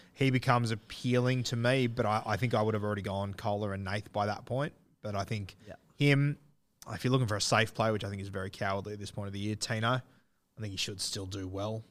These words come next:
Speaker 1: But I think this weekend, all things considered, you should be going for upside, upside, which brings us to <coughs>
Speaker 2: Corey
Speaker 1: Fifi. <laughs> Corey Waddell. Uh, Fifita. Uh, pretty quiet last week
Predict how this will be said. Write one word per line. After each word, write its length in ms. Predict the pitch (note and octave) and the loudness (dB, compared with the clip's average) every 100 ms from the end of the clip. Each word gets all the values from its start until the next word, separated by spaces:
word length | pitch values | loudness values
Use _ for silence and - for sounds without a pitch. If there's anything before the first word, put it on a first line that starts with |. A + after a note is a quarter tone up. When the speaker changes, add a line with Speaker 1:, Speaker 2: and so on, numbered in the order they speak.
| _ | _
Speaker 1:
But 100 | G2+ | -4
I 120 | G2+ G#2 | 0 0
think 160 | F#2 F#2 | -2 -4
this 200 | F#2+ G#2 | -4 -4
weekend, 340 | F#2 G2 F#2 | -6 -6 -8
all 120 | F#2 | -10
things 220 | - G2 - | -10 -10 -8
considered, 380 | F#2 G2+ F#2+ | -8 -10 -10
you 60 | F#2+ | -10
should 180 | - - | -10 -12
be 80 | G#2 | -16
going 240 | G2 G#2 | -14 -12
for 200 | - A#2 - _ _ _ | -8 -8 -10 _ _ _
upside, 300 | - G2 G2+ | -10 -8 -10
upside, 420 | G#2 - A2+ A#2 - - _ _ | -10 -6 -4 -6 -8 -20 _ _
which 160 | G2+ - | -12 -4
brings 180 | A#2 G#2+ | -2 0
us 160 | G2+ - | 0 6
to 380 | F3 D3 G3 A#3 - - - - - - | 6 8 6 2 -8 -20 -20 -20 -20 -20
<coughs> 680 | - - - - - _ - | -20 -20 -20 -20 -20 _ -10
Speaker 2:
Corey 320 | B2 A#2+ D#3 | 2 8 8
Speaker 1:
Fifi. 500 | C3+ C3+ G2+ F#2 F2+ - | 8 4 4 0 -8 6
<laughs> 480 | F#3 A#2+ A4+ - - | 8 8 4 4 8
Corey 960 | D4 - C#4+ - F4 - G#3 G3+ F3+ D#3 | 8 10 6 6 -2 -2 0 0 2 2
Waddell. 420 | C#3+ C3+ C3 A2 F#3+ C4+ C#4+ - | 4 4 4 2 -4 -4 -2 6
Uh, 380 | C#3 D3+ D#3 C#3 | 10 10 8 4
Fifita. 540 | D#3 C#3+ E3+ E3+ A#2+ - - - - - - | 0 8 10 12 10 4 -14 -18 -18 -18 0
Uh, 600 | B2+ B2 A#2+ A#2 A2+ A2+ - - - _ _ _ _ - | 6 10 10 10 10 8 4 -12 -20 _ _ _ _ -2
pretty 140 | C#3 | 0
quiet 320 | A#2+ C3+ C3 | 8 10 10
last 260 | B2 A#2+ - | 10 8 8
week 300 | C#3 C#3+ | 4 4